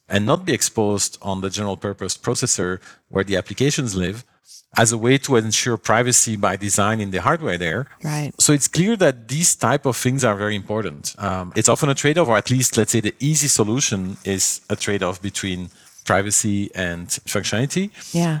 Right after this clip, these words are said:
Speaker 1: But I think that's where we have to be smart and where we have to start already doing research in that space to work towards a future that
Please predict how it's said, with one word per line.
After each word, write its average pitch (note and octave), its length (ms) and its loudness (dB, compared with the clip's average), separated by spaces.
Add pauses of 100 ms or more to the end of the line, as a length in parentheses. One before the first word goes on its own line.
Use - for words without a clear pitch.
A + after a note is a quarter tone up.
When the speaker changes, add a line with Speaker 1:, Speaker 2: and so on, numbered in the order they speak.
Speaker 1:
But A#2 100 4
I A#2+ 40 6
think D3+ 160 0
that's C3+ 180 6
where E3 120 2
we C#3+ 100 2
have B2 140 2
to A#2+ 80 -6
be G#2+ 100 -2
smart F3+ 380 0
and G#2+ 120 0
where G#2+ 200 0
we G2 40 -2
have A#2 200 0
to G#2 100 -6
start B2+ 340 0
already G#2+ 300 -2
doing G2 280 -4
research G#2+ 460 -2
in F#2+ 80 -4
that F#2+ 160 -2
space - 420 -2 (520)
to B2+ 80 2
work A#2 260 4
towards A#2 300 2
a A2+ 60 2 (100)
future C3 340 4
that G#2 220 4